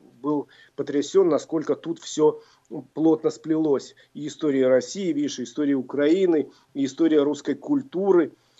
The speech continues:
и Великая Отечественная война. Тут есть все, э, что, э, вот хочется посмотреть. И я это, еще раз говорю, посмотрел за день, поэтому вот такие несложные путешествия можно уже начинать со следующих выходных.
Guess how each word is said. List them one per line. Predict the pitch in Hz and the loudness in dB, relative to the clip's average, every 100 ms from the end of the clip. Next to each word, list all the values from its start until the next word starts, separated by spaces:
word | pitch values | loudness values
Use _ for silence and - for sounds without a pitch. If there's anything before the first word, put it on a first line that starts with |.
| _ | _
и | 170 151 | -6 -2
Великая | 139 156 147 147 | 0 0 2 0
Отечественная | 147 147 143 - 139 143 143 | 0 -8 -8 -10 -6 -2 2
война. | 151 175 202 185 | 2 2 0 -2
Тут | 156 143 | -6 -14
есть | 151 143 | -12 -12
все, | - - 208 214 - _ _ - | -14 -4 -2 -2 -4 _ _ -10
э, | 143 135 135 131 131 | -6 -4 -4 -4 -6
что, | 123 - 165 165 156 | -8 -6 -2 0 -2
э, | 143 135 131 131 | -4 -6 -4 -6
вот | 123 139 _ _ _ _ _ | -8 -12 _ _ _ _ _
хочется | - 151 - - | -6 -6 -6 -12
посмотреть. | - - 151 151 127 98 _ - _ - | -10 -2 -2 -2 -4 -8 _ -20 _ -8
И | 131 | 0
я | 156 190 | 4 4
это, | 185 165 | 2 0
еще | 139 127 147 | 0 -4 -10
раз | 127 | -8
говорю, | 135 135 | -6 -6
посмотрел | - 156 160 165 | 0 0 2 2
за | 143 170 | 4 2
день, | 196 254 247 _ _ _ - | 0 -4 -6 _ _ _ -6
поэтому | 147 156 165 | -4 -2 -2
вот | 165 | -2
такие | 170 175 175 156 139 | -4 -4 -4 -2 -4
несложные | 135 151 165 160 - 165 170 123 139 | -6 -2 0 0 -2 -2 -2 0 -2
путешествия | 135 143 156 - 220 220 151 | -4 -8 -12 -6 -6 -6 -6
можно | 139 165 151 | -4 -4 -4
уже | 139 143 | -4 -4
начинать | 127 131 139 139 | -6 -6 -6 -8
со | 120 | -10
следующих | 127 113 123 - | -8 -8 -8 -8
выходных. | 113 117 95 95 _ | -4 -4 -4 -8 _